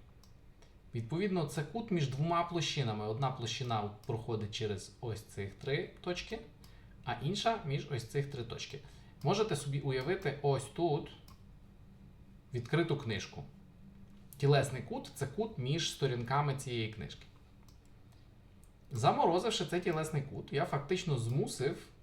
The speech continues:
ось цю частинку форміату рухатися майже в одній площині.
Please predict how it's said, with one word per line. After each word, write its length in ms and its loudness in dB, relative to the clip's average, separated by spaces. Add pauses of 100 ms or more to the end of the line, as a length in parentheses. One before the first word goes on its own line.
(120)
ось 220 -6
цю 260 -2 (240)
частинку 760 0
форміату 680 -2 (420)
рухатися 540 4
майже 540 6
в 80 6
одній 200 4
площині. 560 0